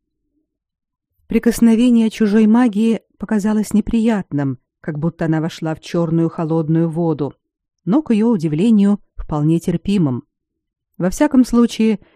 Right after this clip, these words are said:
менее неприятным, чем то, что случилось прошлой ночью, и, кажется, недолгим. «Вы прекрасно держитесь, милая Айлин», услышала она,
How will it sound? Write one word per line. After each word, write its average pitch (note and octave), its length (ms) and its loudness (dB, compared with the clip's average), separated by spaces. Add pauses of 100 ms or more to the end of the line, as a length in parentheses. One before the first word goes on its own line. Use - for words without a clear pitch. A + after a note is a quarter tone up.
(280)
менее F3+ 380 4
неприятным, A3+ 840 2
чем D#3 300 -4
то, - 140 -4
что - 220 -6
случилось E3 600 -4
прошлой E3 440 -2
ночью, D#3 480 -2 (460)
и, C4 120 0
кажется, G#3 640 0 (200)
недолгим. C#3 720 -2 (1700)
«Вы A#3 160 2
прекрасно A3+ 640 2
держитесь, F3 720 0
милая F3+ 400 2
Айлин», C#3+ 560 -2 (180)
услышала D3+ 520 -4
она, G3+ 280 0